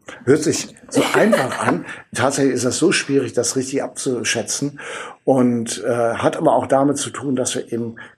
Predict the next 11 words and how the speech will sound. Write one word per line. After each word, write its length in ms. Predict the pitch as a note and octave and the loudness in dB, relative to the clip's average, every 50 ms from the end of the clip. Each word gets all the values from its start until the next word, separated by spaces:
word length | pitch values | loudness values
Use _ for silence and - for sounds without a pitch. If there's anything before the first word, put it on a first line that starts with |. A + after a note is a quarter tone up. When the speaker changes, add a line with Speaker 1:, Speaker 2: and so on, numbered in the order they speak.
| _ | _
Speaker 1:
klein, 440 | - - A#2 A#2+ A#2 C3+ D#3+ D#3+ - | -8 -4 -2 0 2 4 4 4 4
nicht 220 | C#3 D3 D3 C#3+ - | 2 2 2 2 2
so 120 | D3 C3+ | 0 0
ein 100 | B2+ B2 | 0 0
Riesenkonzern 880 | - - - C3+ F#3+ G#3+ G#3+ A3+ G#3 - F3 F3+ - E3 D#3+ G3 F#3+ E3+ | -2 -2 0 2 2 4 2 2 0 0 -2 -2 -2 -2 -2 -2 -2 -2
sind, 220 | D3 D#3 F3+ - | -4 -4 -4 -2
in 100 | D3+ B2+ | -4 -2
dem 220 | C3+ C#3+ E3 E3+ - | 0 0 0 -2 -2
Sinne, 240 | - F3 E3+ E3+ D3+ | 0 0 0 0 0
dass 280 | D#3+ B2+ - - - - | 0 -2 -2 -4 0 2
alle 180 | D3+ E3 F3+ | 4 4 4